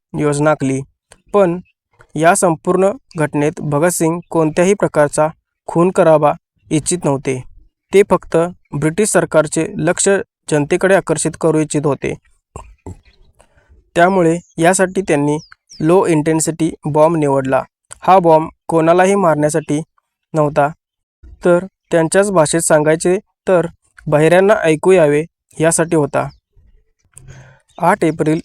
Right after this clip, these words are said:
एकोणीसशे एकोणतीस रोजी भगतसिंग आणि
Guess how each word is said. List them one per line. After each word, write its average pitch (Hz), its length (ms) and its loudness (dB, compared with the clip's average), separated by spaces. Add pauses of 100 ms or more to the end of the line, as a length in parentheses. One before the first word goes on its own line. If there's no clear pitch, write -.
एकोणीसशे 170 560 -2 (360)
एकोणतीस 180 640 -6 (240)
रोजी 151 360 -2 (280)
भगतसिंग 156 540 -2 (160)
आणि 165 320 -2